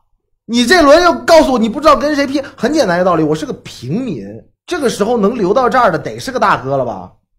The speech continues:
对吧？我们就一个一个聊。三，哎呀，现在是这样，六给的金水是十给的，十给了六一个金水，在那个位置拉了六的票，且非常认真的在拉六的票。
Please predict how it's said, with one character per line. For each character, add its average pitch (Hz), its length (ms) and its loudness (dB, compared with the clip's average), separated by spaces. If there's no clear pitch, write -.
对 247 140 -2
吧？ 180 160 0
我 151 80 0
们 160 100 -6
就 240 120 -8
一 180 120 -10
个 262 120 -8
一 185 80 -10
个 117 100 -10
聊。 - 240 -18
三， 269 360 0
哎 120 120 -12
呀， - 60 -10
现 285 100 -2
在 254 80 4
是 202 140 -8
这 254 80 0
样， 175 260 0
六 311 220 -2
给 117 180 -10
的 113 140 -12
金 240 180 -8
水 165 160 -10
是 107 140 -14
十 151 320 -8
给 - 320 -10
的， - 100 -20
十 - 260 -12
给 156 160 -8
了 107 100 -12
六 254 240 -4
一 127 60 -4
个 110 100 -12
金 127 160 -10
水， 123 120 -12
在 151 160 -8
那 233 100 -10
个 202 80 -8
位 160 100 -4
置 120 120 -10
拉 170 200 -2
了 160 80 -6
六 180 220 -6
的 117 100 -10
票， - 320 -12
且 117 440 -8
非 247 260 -6
常 135 500 -6
认 254 180 -4
真 233 120 0
的 254 120 -4
在 120 120 -8
拉 113 220 -10
六 120 180 -10
的 87 80 -14
票。 - 320 -20